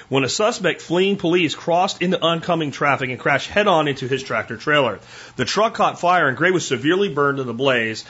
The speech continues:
The suspect died in the crash. The Rigby Police Department praised Rugble's professionalism in a statement Friday and thanked her for standing firm.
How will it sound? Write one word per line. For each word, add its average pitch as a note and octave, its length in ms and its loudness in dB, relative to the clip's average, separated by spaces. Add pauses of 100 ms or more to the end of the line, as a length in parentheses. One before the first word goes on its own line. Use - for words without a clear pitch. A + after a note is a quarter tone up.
(140)
The C3 100 -2
suspect D3 580 0
died A2+ 260 2
in A2+ 100 -6
the G#2+ 80 -8
crash. G#2+ 540 -2 (380)
The C#3+ 100 2
Rigby A3 360 2
Police G3 340 0
Department D3+ 520 0
praised C3+ 720 2
Rugble's E3+ 760 0 (140)
professionalism D#3 680 0
in C3 60 0
a A#2+ 40 -4
statement E3 360 -2
Friday C3+ 400 2 (260)
and G#2+ 140 -4
thanked E3 300 0
her C3 140 2
for A#2+ 140 -2
standing A2 400 -2
firm. E3 380 0